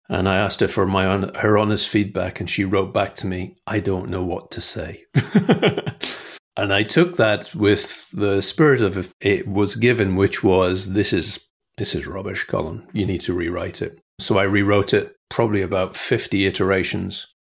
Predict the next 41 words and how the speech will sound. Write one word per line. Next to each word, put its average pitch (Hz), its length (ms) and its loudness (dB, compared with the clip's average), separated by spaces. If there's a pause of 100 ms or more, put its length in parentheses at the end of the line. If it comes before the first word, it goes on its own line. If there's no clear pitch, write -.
(140)
And 98 100 -2
eventually, 98 540 -2 (340)
despite 117 420 2
the 120 60 -2
title 107 300 2
being, 95 300 0
"Be 98 160 2
More 92 240 2
Wrong 92 320 -2
and 90 120 -6
Get 92 200 0
Things 101 240 -2
Out 92 160 0
Early 92 340 0
into 90 520 -2
the 92 120 -4
universe," 90 640 -4 (220)
I - 80 -2
finally 95 400 0
was 87 140 0
happy - 440 -2
enough 92 480 -8
to 95 80 -10
put - 200 -8
the - 60 -8
book 98 300 -6
out 90 280 -8
into 92 220 -8
the 90 120 -8
world. 90 440 -8
And, 101 300 -10
uh, 101 140 -10 (120)
yeah, 120 120 -2
it's - 160 -6
getting 107 280 -2
good, 110 220 0 (100)
good 127 160 4
feedback, - 380 -6
which 87 180 -8
is 92 120 -8
great. 104 260 -10